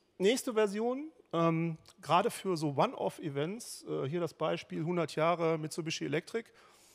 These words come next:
ähm, für One-Off-Events, Pressekonferenzen und so weiter, wenn ich keine ganze Plattform brauche, gibt's die Möglichkeit, eben entsprechend eine klassische Webseite aufzusetzen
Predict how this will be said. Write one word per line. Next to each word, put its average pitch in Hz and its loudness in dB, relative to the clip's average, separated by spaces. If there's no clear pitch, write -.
ähm, 160 2
für 160 4
One-Off-Events, 170 2
Pressekonferenzen 180 -4
und 147 -8
so 131 -6
weiter, 160 0
wenn 156 -4
ich 160 -6
keine 202 -4
ganze 180 -4
Plattform 156 -2
brauche, 131 -2
gibt's - -8
die 180 0
Möglichkeit, 185 2
eben 175 6
entsprechend 170 -2
eine 165 0
klassische 175 4
Webseite 139 2
aufzusetzen 127 -4